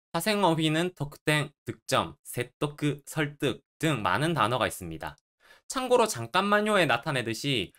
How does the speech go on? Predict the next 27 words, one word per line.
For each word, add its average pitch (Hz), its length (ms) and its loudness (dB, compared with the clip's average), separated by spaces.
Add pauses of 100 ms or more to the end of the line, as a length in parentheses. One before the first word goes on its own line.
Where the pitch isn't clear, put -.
(160)
토크는 202 480 0
단독으로도 143 800 0
이득이라고 143 640 2
하는 127 180 -4
의미의 120 320 -2
단어가 117 320 0
됩니다. 87 560 -6
그래서 160 500 2 (220)
토크오스루, 147 580 0 (200)
이득을 139 360 0
얻다, 98 380 0 (140)
득을 135 260 0
보다, 92 360 0 (100)
나, 110 400 -2 (300)
오토크나 151 460 0
조호, 120 520 0 (120)
득이 143 280 0
되는 139 200 2
정보와 104 680 -4
같은 147 260 -2
표현으로 135 500 0
빈번하게 147 520 0
사용되니까 101 800 -4
꼭 175 240 -4
체크를 143 420 -4
해주시길 117 480 -6
바래요. 80 340 -10